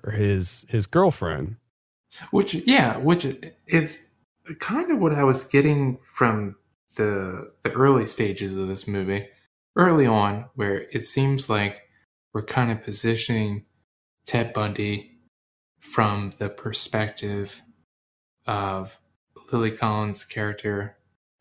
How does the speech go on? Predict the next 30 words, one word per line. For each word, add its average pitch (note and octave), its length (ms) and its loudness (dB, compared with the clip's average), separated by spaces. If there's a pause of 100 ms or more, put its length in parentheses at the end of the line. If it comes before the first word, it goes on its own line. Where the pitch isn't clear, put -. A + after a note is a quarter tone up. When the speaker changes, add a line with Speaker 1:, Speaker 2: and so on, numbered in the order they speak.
Speaker 2:
Liz, G2+ 520 0 (1200)
that G#2 140 -4
she - 100 -6
plays. G#2 420 -4
And A2+ 400 0 (600)
it's - 160 -4
like, C#3 180 6
okay, A#2+ 520 2
so A#2 180 -2
we're, C3 340 6
we're C#3+ 220 6
kind B2 300 2
of G#2+ 100 -4
seeing A2+ 440 2
this G#2 220 0
guy F#2+ 540 0 (880)
as G#2 360 -2
she's - 380 4
seeing F#2 300 -2
him, - 120 -12 (240)
where G2+ 280 0
we, B2 180 2
we A#2+ 200 4
don't, B2+ 340 4 (840)
trying C3 320 4
not A2 200 2
to A2 100 -4
know G2+ 220 0
anything G#2 440 0
about F#2 540 -4